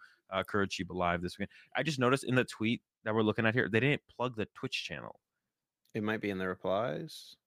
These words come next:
Speaker 2: It's probably just on the Copag YouTube channel or
Speaker 1: Yeah, but
Speaker 2: Twitch
Speaker 1: that's still,
Speaker 2: channel.
Speaker 1: yeah, that's a, that's a, like, how do you not plug the tw-, where it's gonna happen? <laughs> You're like, "All this is going down. Now it's up to you to find out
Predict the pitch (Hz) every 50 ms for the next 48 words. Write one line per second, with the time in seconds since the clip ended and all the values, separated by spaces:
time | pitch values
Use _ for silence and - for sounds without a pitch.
0 | _ _ _ _ _ _ _ _ _ _ _ _ _ _ _ _ _ - 110 -
1 | 151 143 131 131 123 131 - 131 123 113 107 - - 113 101 92 - 101 101 98
2 | 92 92 95 98 98 - - 98 - - 98 92 90 90 90 98 104 - _ _
3 | _ _ _ - 110 107 - 104 104 101 - - 123 101 - 92 92 92 98 -
4 | _ - _ _ - 104 107 110 107 - - 101 95 107 110 - 117 104 - -
5 | _ - 107 104 - - - 123 123 120 113 101 98 98 98 104 101 95 - -
6 | - - 104 98 95 98 92 - - 104 - - 101 98 101 98 90 - - 107
7 | 95 87 87 85 82 - - 65 73 98 113 - - 208 - 190 170 143 127 117
8 | - 117 143 165 165 147 151 147 147 143 135 123 113 113 110 98 90 78 - -
9 | - - - - - - _ _ _ - 107 110 110 - 135 113 - - 127 127
10 | 170 170 127 110 - - 123 127 123 131 117 90 87 76